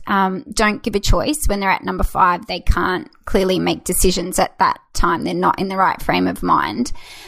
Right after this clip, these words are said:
Um, do you just let it play out? What do you do? Obviously, you said to stay calm and keep yourself in control, but what, what should parents do in that stage?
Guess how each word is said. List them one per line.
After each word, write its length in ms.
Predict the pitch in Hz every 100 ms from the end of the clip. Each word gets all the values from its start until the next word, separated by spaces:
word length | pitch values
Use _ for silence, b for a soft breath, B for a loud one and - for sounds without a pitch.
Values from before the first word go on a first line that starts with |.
| B
Um, 640 | - 202 202 196 185 151 - - - _ _ _ -
do 140 | 220 254
you 160 | 320
just 260 | 381 480 -
let 200 | 349 311
it 100 | 269
play 260 | - 247 208
out? 280 | 226 -
What 340 | 240 285 302 -
do 100 | 302
you 220 | 294 262
do? 500 | 214 233 202 180 135
Obviously, 420 | - 233 240 247 214
you 140 | 214
said 240 | - 208
to 100 | 208
stay 240 | - 185 190
calm 800 | - 226 220 220 220 220 220 196 -
and 560 | 196 196 190 190 180 - -
keep 220 | - 202 208
yourself 400 | 196 - 247 214
in 100 | 220
control, 340 | 202 - 185
but 200 | 185 -
what, 300 | 220 233 -
what 160 | 226 -
should 140 | 220
parents 320 | 214 180 -
do 100 | 165
in 140 | 165 156
that 180 | - - _ _ _
stage? 640 | - - - 78 - -